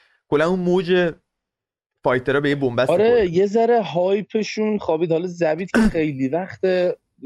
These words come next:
Speaker 2: استاپ خورده، ولی
Speaker 1: ام.
Speaker 2: این شیموف اصلاً اومده بود یه هایپی داشت و هایپش هم الکی نبود.
Speaker 1: آره.
Speaker 2: یکی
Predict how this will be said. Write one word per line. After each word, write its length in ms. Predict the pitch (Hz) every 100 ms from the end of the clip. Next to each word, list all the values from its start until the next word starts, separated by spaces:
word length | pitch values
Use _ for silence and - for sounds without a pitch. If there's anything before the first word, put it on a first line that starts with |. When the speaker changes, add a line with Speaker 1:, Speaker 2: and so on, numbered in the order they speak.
| 139 131 131
Speaker 2:
استاپ 440 | 143 - - 147
خورده، 480 | - 147 143 147 147
ولی 180 | 143 127
Speaker 1:
ام. 60 |
Speaker 2:
این 340 | 120 185 220 220 - _ _ _
شیموف 680 | - - 151 151 147 160 202
اصلاً 320 | 185 - 202
اومده 360 | 220 180 156 156
بود 220 | 165 208
یه 200 | 214 247
هایپی 540 | 190 202 247 262 - 202
داشت 340 | 180 156 156
و 120 | 165
هایپش 420 | 170 226 233 254
هم 80 | 262
الکی 420 | 254 233 202 -
نبود. 600 | 240 247 262 254 196 143
Speaker 1:
آره. 360 | 135 135 139 135
Speaker 2:
یکی 120 | 107